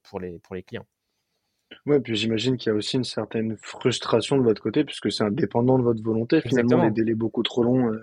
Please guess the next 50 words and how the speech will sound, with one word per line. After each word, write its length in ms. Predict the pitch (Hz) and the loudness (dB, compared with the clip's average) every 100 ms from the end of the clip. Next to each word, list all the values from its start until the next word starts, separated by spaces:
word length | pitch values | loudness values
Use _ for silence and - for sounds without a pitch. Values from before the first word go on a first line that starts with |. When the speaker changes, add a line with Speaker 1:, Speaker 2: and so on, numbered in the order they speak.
| 113 | -8
Speaker 1:
E-, 100 | - | -6
exactement, 560 | 120 120 120 - 165 147 | -4 -2 -4 0 0 0
et 80 | 120 | 0
ça, 300 | 139 135 113 | 2 2 2
heu, 480 | 110 104 104 104 104 | -2 -4 -6 -6 -4
ça, 140 | 143 | -4
c'est 140 | 135 127 | -2 -2
compliqué 480 | 139 123 139 156 156 | -4 -4 -2 0 0
puisqu'on 360 | 120 - 120 | -4 -12 -10
n'est 100 | 113 | -8
pas, 280 | 110 139 123 | -2 0 0
je 80 | 110 | -4
vous 60 | |
disais 200 | 113 127 | -6 -4
tout 120 | 131 - | -4 -4
à 60 | 120 | -2
l'heure, 120 | 143 | 0
on 60 | 127 | -2
n'est 120 | 113 | -2
pas 100 | 135 | -2
un 100 | 131 | -2
produit 420 | 123 117 131 143 | -2 -4 -4 -4
qu'on 180 | 143 123 | -6 -4
vend 160 | 123 123 | -4 -4
à 20 | |
la 100 | 110 | -4
personne. 460 | 110 107 160 156 117 | -6 -4 -2 -4 -2
Speaker 2:
Ouais, 140 | 123 135 | 0 2
bien 140 | 113 | 2
sûr. 180 | 120 143 | 0 0
Speaker 1:
Effectivement, 360 | - - 147 147 | -2 -2 0 0
on 200 | 117 113 | -2 -2
va 160 | 113 | -4
produire 400 | - 123 117 135 | -4 -6 -4 -4
ce 60 | - | -4
qu'on 100 | 117 | -8
appelle 220 | 107 107 | -6 -4
des 80 | 110 | -4
conclusions, 560 | 127 117 135 120 131 123 | -6 -8 -6 -4 -4 -4
des 120 | 117 | -4
écritures, 500 | 113 123 - 135 123 | -4 -6 -6 -4 -4
des 80 | 117 | -4
mémoires, 380 | 117 131 135 - _ - | -4 -2 -4 -6 _ -6
des 120 | 120 | -4
choses 240 | 139 127 - | -2 -2 0
écrites 400 | 131 - 151 151 | -2 0 -4 -4
et 40 | |
qu'on 120 | - 107 | -8 -8
peut 120 | 117 | -4
communiquer, 520 | 117 110 117 175 | -4 -4 -4 -2